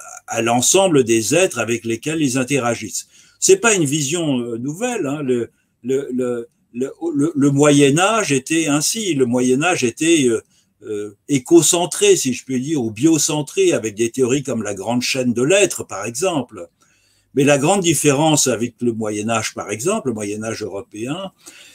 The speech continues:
c'est que cette, euh, cette non-séparabilité, euh, des humains et des non-humains, euh,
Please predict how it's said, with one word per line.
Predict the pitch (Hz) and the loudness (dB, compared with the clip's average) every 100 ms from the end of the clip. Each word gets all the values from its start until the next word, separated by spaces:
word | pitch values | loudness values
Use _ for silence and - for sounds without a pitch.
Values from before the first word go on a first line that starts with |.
| _ | _
c'est | - 160 147 | 0 0 4
que | 156 151 151 | 6 6 6
cette, | 135 - 156 147 - 131 | 4 2 4 2 2 2
euh, | 127 113 127 - | 4 2 -2 -2
cette | - 131 120 - | 0 0 -2 -4
non-séparabilité, | 117 104 117 113 117 127 170 185 - 139 135 147 127 131 131 131 127 - 156 147 123 _ _ | -2 -4 -8 -6 -4 0 2 2 2 2 2 2 2 2 2 0 -2 0 2 2 0 _ _
euh, | 110 113 | -4 -2
des | 113 123 120 | 2 2 2
humains | 131 139 127 | 2 2 2
et | |
des | 120 | 2
non-humains, | 120 117 110 120 127 160 190 _ _ _ _ _ | 2 0 -2 -2 -2 -4 -8 _ _ _ _ _
euh, | 127 127 | -2 0